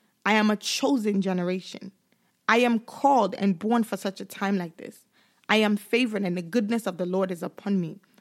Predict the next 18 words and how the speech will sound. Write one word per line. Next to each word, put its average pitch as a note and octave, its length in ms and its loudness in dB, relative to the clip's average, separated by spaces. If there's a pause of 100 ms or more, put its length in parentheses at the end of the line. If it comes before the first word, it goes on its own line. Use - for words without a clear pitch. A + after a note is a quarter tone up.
(120)
I G3+ 100 2
am G#3 160 2
protected A#3 640 -4
by G3 120 -2
the F#3 120 -4
shield - 380 -6
of E3+ 140 -6
God. - 380 -10 (840)
These B3+ 200 0
are B3 60 -4
some C4+ 220 -2
of B3+ 60 -4
the B3+ 60 -2
things A3+ 380 -6 (100)
I G3+ 120 -2
believe G3+ 380 -4
about F#3 300 -10
myself. - 460 -12